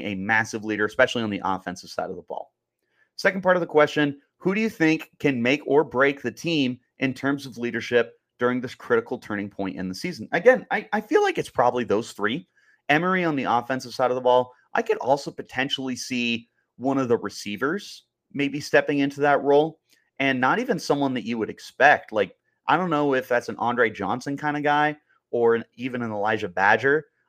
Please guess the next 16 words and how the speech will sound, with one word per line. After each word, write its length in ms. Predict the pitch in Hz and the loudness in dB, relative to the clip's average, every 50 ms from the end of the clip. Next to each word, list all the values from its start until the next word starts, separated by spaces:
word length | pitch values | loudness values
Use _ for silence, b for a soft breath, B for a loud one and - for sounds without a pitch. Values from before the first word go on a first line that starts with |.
| _ - | _ 2
I 120 | 131 160 | 2 2
could 220 | 185 - - 202 151 | 2 0 -6 -6 -6
truly 400 | - - - 131 131 131 135 131 | -6 -6 -4 -4 -2 -2 -4 -6
see, 200 | - - 127 123 | -4 -6 -4 -2
like, 180 | 117 113 104 - | -2 -2 -2 -2
a 60 | 101 | -6
Cam 360 | - - - 113 113 113 101 | -8 -6 -8 -6 -4 -4 -6
Johnson 480 | - - 95 98 117 120 - 143 139 139 | -4 -4 -2 -2 -2 -2 -4 -6 -4 -4
maybe 240 | 139 135 120 135 | -4 -6 -6 -8
stepping 400 | 127 - - 139 135 135 139 135 | -8 -2 0 0 0 0 -2 -4
into 180 | 135 135 139 135 | -4 -4 -4 -2
that. 280 | 127 135 135 135 135 - | 2 2 2 2 2 2
But 100 | 120 117 | 0 -2
again, 300 | 117 104 104 90 85 85 | 0 -2 -2 -2 -2 -4
like, 220 | 87 85 85 78 | -6 -8 -6 -2
ev-, 180 | 101 107 104 | -2 -2 -2